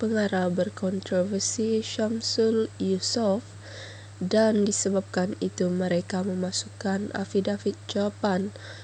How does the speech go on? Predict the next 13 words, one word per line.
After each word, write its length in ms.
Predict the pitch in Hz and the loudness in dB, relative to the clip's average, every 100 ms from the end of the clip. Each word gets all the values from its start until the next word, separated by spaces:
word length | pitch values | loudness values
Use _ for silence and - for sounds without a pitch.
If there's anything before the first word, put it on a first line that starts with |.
| - - | -16 -2
pada 320 | 190 226 233 | 0 2 2
sebutan 640 | - 220 220 220 208 196 | 2 2 2 2 2 2
di 160 | 196 202 | 4 2
Mahkamah 640 | 190 202 - 185 180 175 | 2 -2 -6 -4 -2 -2
Tinggi 480 | - 175 175 170 170 | -2 -2 0 0 -2
Syariah 560 | - 196 180 180 185 190 | -2 -2 0 0 -2 -4
Shah 320 | - 175 165 - | -2 -2 -2 -2
Alam, 480 | 190 190 196 202 202 - - - | 0 0 2 0 -4 -14 -16 -8
Selangor. 800 | - - 185 180 185 208 190 160 - - - - - - - - - - - - | -2 0 2 0 2 2 4 2 -4 -14 -18 -18 -16 -16 -18 -18 -18 -18 -16 -2
Kata 400 | 226 220 220 226 | -2 0 0 0
Akberdin 720 | - 202 208 202 220 208 202 | 0 2 2 4 6 6 2
Abdul 320 | 196 190 196 | -2 0 -2
Kadir, 640 | 196 190 185 196 202 247 | 0 -2 2 4 4 4